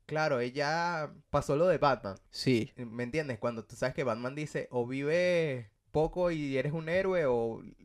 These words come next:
Speaker 1: vives mucho y te conviertes en
Speaker 2: Mm,
Speaker 1: villano",
Speaker 2: sí,
Speaker 1: una broma así,
Speaker 2: algo así.
Speaker 1: cuando, cuando dicen el Caballero de la Noche. Pasó exactamente lo mismo. Ah, eh, su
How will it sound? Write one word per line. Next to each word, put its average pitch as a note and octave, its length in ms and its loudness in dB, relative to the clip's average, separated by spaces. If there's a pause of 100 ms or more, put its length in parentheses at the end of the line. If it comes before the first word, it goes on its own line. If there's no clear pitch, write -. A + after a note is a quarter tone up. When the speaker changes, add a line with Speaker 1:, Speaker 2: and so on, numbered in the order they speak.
Speaker 1:
vives B2+ 300 0 (180)
mucho D#3 500 -2
y C3+ 160 -4
te - 140 -4
conviertes A#2+ 400 -2
en D3+ 220 -2
Speaker 2:
Mm, - 20 -4
Speaker 1:
villano", C3 400 2
Speaker 2:
sí, A2+ 60 -4
Speaker 1:
una A2+ 140 -2
broma C3+ 220 6
así, C3 100 6
Speaker 2:
algo B2+ 160 6
así. B2+ 120 4
Speaker 1:
cuando, A#2 200 -2
cuando A2+ 200 -2
dicen A#2 200 -2
el C#3+ 140 -6
Caballero G#2+ 360 0
de B2+ 60 -4
la A#2+ 80 -4
Noche. A2+ 240 -6 (420)
Pasó C#3 240 2
exactamente F3 540 0
lo F3 120 2
mismo. C3 360 -2
Ah, G#2 200 -4
eh, A2 160 -6
su A2+ 440 -8